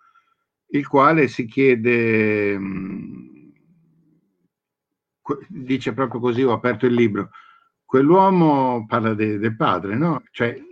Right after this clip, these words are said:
e quindi è Caparezza che parla di se stesso, quell'uomo non sa cosa vuole, mi mette alla luce ma poi si spara, quell'uomo non mi ama, finisce quasi in maniera tragica.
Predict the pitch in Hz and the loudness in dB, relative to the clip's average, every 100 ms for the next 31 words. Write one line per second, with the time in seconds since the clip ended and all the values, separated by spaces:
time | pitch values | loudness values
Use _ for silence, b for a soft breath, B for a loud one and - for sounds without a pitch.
0 | - 110 113 123 107 104 - 123 127 117 | -20 -8 -2 0 0 -2 -2 2 2 2
1 | 101 104 120 120 170 165 175 170 117 113 | -4 0 0 2 0 2 4 4 0 2
2 | 160 180 185 151 139 120 170 160 143 131 | 6 6 6 4 2 0 -4 -2 -2 0
3 | 131 107 104 110 135 156 156 143 147 175 | 2 0 -2 -2 0 0 0 0 4 2
4 | 202 165 139 135 175 165 147 - - 104 | 2 -2 0 2 2 2 -6 -4 -2 -2
5 | 92 98 - 123 123 175 180 139 135 147 | -2 -10 -4 -2 0 0 2 0 0 0
6 | 135 117 98 95 98 101 - 180 170 107 | -2 -2 -2 -4 -6 -8 -6 -6 -6 -10
7 | - 156 135 98 98 104 107 139 180 117 | -6 -6 -6 -8 -6 -8 -8 -4 -4 -4
8 | 90 92 101 | -8 -12 -12